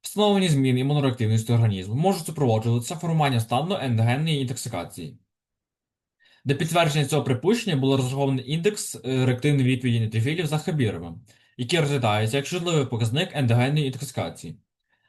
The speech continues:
Для тварин, які утримувалися на низькопротеїнному високосахарозному раціоні,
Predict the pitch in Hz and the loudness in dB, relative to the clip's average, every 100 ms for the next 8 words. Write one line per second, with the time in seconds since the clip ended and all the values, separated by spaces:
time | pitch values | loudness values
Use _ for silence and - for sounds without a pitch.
0 | _ - 170 214 196 127 120 123 151 151 | _ -4 -2 2 2 2 2 2 0 2
1 | 156 143 135 120 131 139 151 151 147 147 | 2 2 2 0 0 0 -2 -4 -2 2
2 | 120 113 110 113 120 - 131 123 113 104 | 4 4 2 0 -6 -4 -2 0 0 -2
3 | 107 95 107 190 | -4 -6 -6 -8